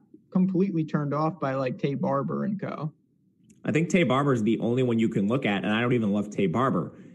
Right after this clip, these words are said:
Speaker 2: Every position is ba-, basically a rotation. Running back, <laughs> they're using, like, five or six guys. DeMarco Foster led the group with five carries last week. Tay Barber only has twenty-five targets this year. That leads the team.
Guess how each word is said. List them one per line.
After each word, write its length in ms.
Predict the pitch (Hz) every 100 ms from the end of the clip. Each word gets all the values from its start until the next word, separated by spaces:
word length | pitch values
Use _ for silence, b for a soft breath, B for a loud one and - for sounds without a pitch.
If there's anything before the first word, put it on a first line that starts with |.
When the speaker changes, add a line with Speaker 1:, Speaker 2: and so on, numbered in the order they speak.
| B -
Speaker 2:
Every 220 | 131 180
position 460 | 175 139 143 139 123
is 80 | 98
ba-, 180 | 98
basically 460 | 110 123 127 131 123
a 60 | 113
rotation. 600 | 107 95 107 107 104 98
Running 300 | 123 160 139
back, 200 | 131 127
<laughs> 20 |
they're 120 | 123
using, 500 | 110 113 135 - 120
like, 180 | 104 90
five 320 | - 90 113
or 100 | 107
six 320 | - 107 -
guys. 340 | - 104 123 143
DeMarco 880 | - - - 127 127 156 165 131
Foster 400 | - 127 131 135
led 260 | 113 101 113
the 80 | 113
group 260 | 98 120
with 240 | 113 98 -
five 360 | 101 110 107
carries 420 | - 85 104 113 135
last 300 | 131 127 -
week. 280 | 139 143 B B B -
Tay 160 | - 170
Barber 380 | 151 156 160 -
only 160 | 131 131
has 100 | 123
twenty-five 480 | - 127 123 117
targets 380 | 110 110 98 95
this 200 | 98 95
year. 200 | 92 80
That 180 | 85 -
leads 320 | 101 131 135
the 120 | 107
team. 560 | - - 139 120 85